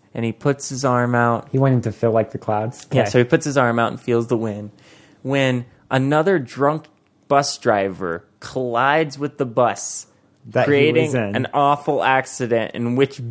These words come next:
Speaker 1: Billy loses his arm.
Speaker 2: 'Cause he had his <laughs> arm out.
Speaker 1: Yes, his left arm. Our one-armed alien contactee.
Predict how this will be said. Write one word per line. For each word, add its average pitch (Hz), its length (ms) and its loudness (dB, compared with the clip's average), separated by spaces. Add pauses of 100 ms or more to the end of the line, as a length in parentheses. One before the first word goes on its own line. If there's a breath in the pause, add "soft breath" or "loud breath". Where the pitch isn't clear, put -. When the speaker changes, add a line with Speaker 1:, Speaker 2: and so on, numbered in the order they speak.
Speaker 1:
Billy 151 340 2
loses 135 720 0
his 120 200 -2 (120)
arm. 95 540 2 (600)
Speaker 2:
'Cause 143 160 0
he 147 100 2
had 147 120 2
his 143 180 2 (120)
<laughs> - 40 -6
arm 156 300 0
out. 107 300 -8
Speaker 1:
Yes, 113 420 -2
his 117 220 0
left 131 420 0
arm. 98 440 2 (1120 loud breath)
Our 131 180 2
one-armed 143 1200 2 (120)
alien 156 760 2
contactee. 135 1300 0